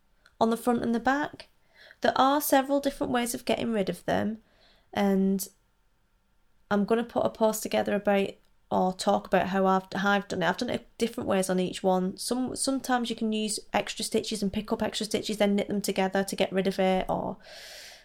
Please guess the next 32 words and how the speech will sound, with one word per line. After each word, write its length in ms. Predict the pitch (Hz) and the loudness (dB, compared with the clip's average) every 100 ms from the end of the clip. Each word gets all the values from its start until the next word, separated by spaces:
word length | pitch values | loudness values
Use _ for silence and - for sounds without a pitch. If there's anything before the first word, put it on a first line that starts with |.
| _ - - | _ -18 0
on 140 | 202 | 4
my 120 | 202 - | 4 6
Owls 260 | 220 226 | 6 6
jumper, 200 | 220 202 | 2 2
I've 80 | 196 | 4
actually 260 | - - 196 | 4 2 0
sewn 400 | - 208 202 202 | 2 4 4 4
round 260 | 202 214 | 2 2
it. 60 | 220 | 0
When 80 | 202 | 0
I've, 180 | 196 - | -2 -4
I've 160 | 196 185 | -6 -4
wo-, 140 | 208 | -4
woven 360 | - 214 208 202 | 0 0 2 2
in 80 | 196 | 2
the 120 | 196 | 2
edges, 200 | 196 196 | 0 0
I've 140 | 190 | 0
sewn 300 | - 202 202 | 2 2 4
round 200 | 196 190 | 2 2
the 60 | 185 | 0
stitches 380 | - 202 - 190 | -2 -2 -2 -6
to 80 | - | -6
pull 260 | - 208 | 0 0
it 140 | 208 - | 0 -4
together 340 | 220 220 240 | 0 0 0
so 200 | 254 220 | -2 -2
that 160 | 208 - | -2 -4
it's 160 | - | -4
not 160 | - 220 | -6 0
there 240 | 226 226 | 2 2
anymore. 500 | 226 226 233 233 233 | -2 -2 -2 -2 -4